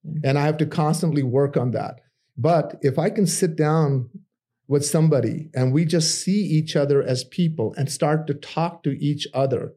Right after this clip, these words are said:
Speaker 2: it's not about forgetting the wrong they may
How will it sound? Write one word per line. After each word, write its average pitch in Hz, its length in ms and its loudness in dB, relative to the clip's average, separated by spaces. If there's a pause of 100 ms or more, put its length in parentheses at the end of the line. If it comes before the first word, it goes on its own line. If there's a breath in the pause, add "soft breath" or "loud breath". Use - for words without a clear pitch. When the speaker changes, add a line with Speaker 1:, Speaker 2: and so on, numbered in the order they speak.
(380)
Speaker 2:
it's 151 220 0
not 185 240 2
about 147 480 0 (340 soft breath)
forgetting 143 1000 0
the 131 200 0
wrong 147 380 2
they 139 140 2
may 139 140 2